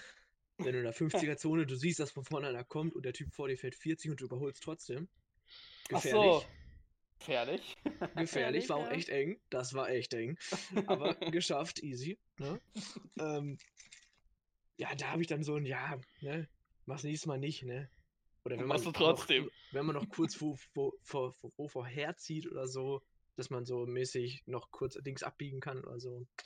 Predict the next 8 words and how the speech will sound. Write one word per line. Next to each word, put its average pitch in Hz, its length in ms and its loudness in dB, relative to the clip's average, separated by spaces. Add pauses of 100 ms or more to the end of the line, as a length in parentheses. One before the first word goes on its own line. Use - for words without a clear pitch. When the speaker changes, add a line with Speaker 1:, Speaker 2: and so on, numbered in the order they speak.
(100)
Speaker 2:
Ach 147 100 -4
so, 165 420 8
Speaker 1:
Ja, 139 80 0
Speaker 2:
ja. 135 400 4
Speaker 1:
aber 120 380 -2 (1040)
sonst - 600 -4 (460)
ganz 143 160 -2
entspannt. 139 520 -2